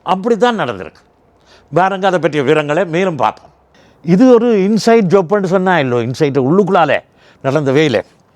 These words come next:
அப்போ இது ஒரு, ஒரு பெரிய வாச பிளானிங். கொஞ்சம் கொஞ்சமாக எடுத்துக்கொண்டு போயிருக்கிறான். ஆறு என்ன சாமான்னு தெரியாமல் ஒரு நாளைக்கு ஒரு, ஒரு, ஒரு கரண்டி எடுத்து உள்ள வைக்கிறது, ஒரு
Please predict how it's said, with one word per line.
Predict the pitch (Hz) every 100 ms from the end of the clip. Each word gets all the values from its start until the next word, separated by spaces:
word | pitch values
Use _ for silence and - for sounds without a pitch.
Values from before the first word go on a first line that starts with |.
| _ _ _ - - - - _ 135
அப்போ | 160 175 156
இது | 143 139 131
ஒரு, | 123 110 101 90 - _ 143
ஒரு | 180 185
பெரிய | 220 190
வாச | 143 160 170 -
பிளானிங். | 123 101 78 _ _ _ _ _ _ _ _ _
கொஞ்சம் | 202 220 226
கொஞ்சமாக | 220 202 214 196 208
எடுத்துக்கொண்டு | 214 233 220 220
போயிருக்கிறான். | 196 151 - _ _ _ _ _ _ _ _ _ _ _ _ _ _ _ - _ 127 160
ஆறு | 196 190 180 143
என்ன | 180 190 190
சாமான்னு | 147 165 160 160 156
தெரியாமல் | 165 165 139 107 110 139 _ - - 139
ஒரு | 151
நாளைக்கு | 156 143 135 226 202
ஒரு, | 180 180 -
ஒரு, | 185 160 156
ஒரு | 185 180
கரண்டி | 147 180 165
எடுத்து | 156 160
உள்ள | 190 147
வைக்கிறது, | 113 101 95 _ _ - -
ஒரு | 190